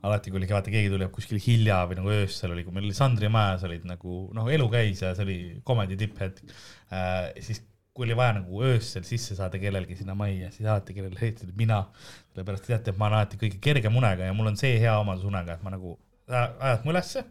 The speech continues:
ma t-, olen täiesti ärkvel kohe. Ma teen ükskõik, mis vaja ära,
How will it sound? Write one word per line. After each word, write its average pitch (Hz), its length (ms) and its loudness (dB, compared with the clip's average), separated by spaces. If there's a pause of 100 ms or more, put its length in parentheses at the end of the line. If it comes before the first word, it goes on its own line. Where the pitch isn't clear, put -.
(420)
ma 117 200 0
t-, - 120 -12
olen 110 340 0 (260)
täiesti 123 400 4
ärkvel 95 320 -2
kohe. 92 260 -2
Ma 110 180 -8
teen 113 140 2
ükskõik, 120 340 -2
mis 110 140 -4
vaja 110 220 6
ära, 127 180 6